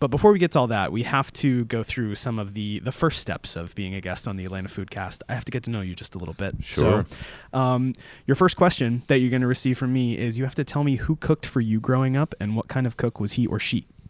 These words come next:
Speaker 2: So, you know, you have to remember that I was a child of the seventies, right? So that's when I was in elementary school.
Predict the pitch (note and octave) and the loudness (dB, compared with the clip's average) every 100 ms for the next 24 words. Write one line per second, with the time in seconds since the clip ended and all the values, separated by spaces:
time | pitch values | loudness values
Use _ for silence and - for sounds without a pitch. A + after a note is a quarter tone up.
0 | - - - _ _ - - - - - | -20 -20 -20 _ _ -20 -20 -20 -20 -20
1 | - _ _ - - - B2 B2 A#2 A#2 | -20 _ _ -12 -8 -4 0 4 4 4
2 | G2+ A#2 A2+ G#2 G#2 C3 - G#2+ F#2 F2+ | 2 2 2 2 0 -2 0 2 4 2
3 | E2 D2+ D#2 D2+ D#2+ D#2 D2 D2 - D#2+ | 2 2 4 4 4 2 0 -4 -2 2
4 | D2 C#2+ C#2 B1+ C2 - - C#2 C2 B1+ | 4 2 0 -4 -4 -4 -2 -2 -2 -6
5 | B1 A#1+ A#1+ C2 C2+ - C#2+ C2+ C#2 D2 | -6 -8 -6 -4 -4 -6 -4 -2 -4 -4
6 | C#2 C#2 C2+ C#2+ C2+ C2+ C2 A#1+ C2 - | -2 -2 -4 -4 -2 -2 -6 -8 -12 -12
7 | C2 B1+ | -8 -8